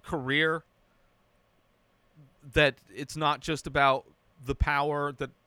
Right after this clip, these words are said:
s-, timing and strategy is a big part of boxing. They don't, he doesn't, this championship level boxer doesn't know that. This coach that's coached multiple championship level boxers, they don't know that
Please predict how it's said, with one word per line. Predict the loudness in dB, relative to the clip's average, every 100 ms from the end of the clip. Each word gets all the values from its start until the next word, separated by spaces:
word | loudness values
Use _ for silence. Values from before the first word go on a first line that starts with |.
| _ _
s-, | -20 -20 -20 _ _ -6
timing | 0 2 2 -4 -6
and | -10 -12 _ _
strategy | -16 -10 -6 -6 -6 -6 -4
is | -4
a | -4
big | -6 -6
part | -2 0 0
of | -2
boxing. | -4 -4 -8 -10 -6
They | -8
don't, | -8 _ -10
he |
doesn't, | -6 -6 -8 _ -14
this | -12
championship | -4 -2 -2 -4 -6 -2
level | -2 0
boxer | 0 0 0
doesn't | -4 -4 -4
know | -2
that. | -2 -4 -10 -8
This | -6 -4
coach | 0 0 0 -2
that's | -4 -4 -18 _ _
coached | -4 -4 -4 -14 _ _
multiple | -2 -2 -2 0 0
championship | 0 -4 -4 -6 -4 -4
level | -2 -4 2
boxers, | 2 2 -4
they | -2
don't | -2 -2
know | -2 0 0
that | 0 0